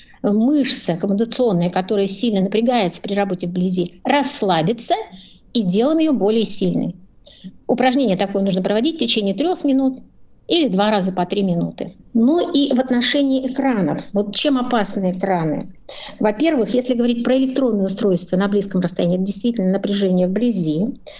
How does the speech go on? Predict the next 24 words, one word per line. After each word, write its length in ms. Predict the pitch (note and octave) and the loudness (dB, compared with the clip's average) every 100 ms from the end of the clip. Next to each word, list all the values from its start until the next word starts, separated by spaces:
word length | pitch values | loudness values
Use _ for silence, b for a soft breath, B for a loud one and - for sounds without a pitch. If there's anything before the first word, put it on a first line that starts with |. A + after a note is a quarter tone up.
| B B B B | B B B B
Экраны — 400 | A#3+ C4+ D4 C4 A3 | -2 2 2 2 2
это 160 | A#3+ B3 | 0 0
прямой 320 | C4 C#4+ C#4 | 0 2 0
свет, 580 | - G#3+ G3 G3+ G3+ - | 0 0 2 2 -2 -6
с 80 | |
которым 380 | - A#3 A#3 A3 | -2 0 0 2
наш 160 | A3+ A3 | 2 2
глаз 340 | A3 G#3+ - | 2 2 0
работать 440 | - A#3 A3 G#3 G3+ | -2 0 0 0 0
не 220 | A3+ A3 | 2 2
привык. 460 | A3 G#3+ G#3 G3+ G3+ - - - B B | 0 0 2 0 -4 -16 -16 -16 B B
И 100 | A3+ | 2
это 320 | G#3+ C#4+ D#4 | 4 2 2
постоянное 500 | C4 A#3 A#3+ B3+ C4 | 0 0 2 4 4
мерцание, 880 | C4 C4 C4 C#4+ B3+ G3+ E3+ D3+ E3+ - - | 2 0 0 0 2 2 0 -2 -8 -12 -4
которое 280 | G3+ G3+ F#3+ | -2 0 0
связано 340 | A#3 B3 A3 | 2 2 2
с 100 | - | 0
особ-, 500 | G3 - C4 A#3+ A#3 | -2 0 0 0 -2
с 100 | - | -4
особенностями 600 | G#3+ C#4 B3 A3 - G#3 | -2 0 0 0 0 2
механизма 540 | G3 G#3 G#3 B3+ A#3 G#3+ | 2 2 2 2 0 -2
слияния 540 | - A#3 A#3 G3 F3 | 0 0 2 0 0
картинки. 680 | F3+ F3+ - E3 E3+ - | -2 -4 -2 -2 -2 -6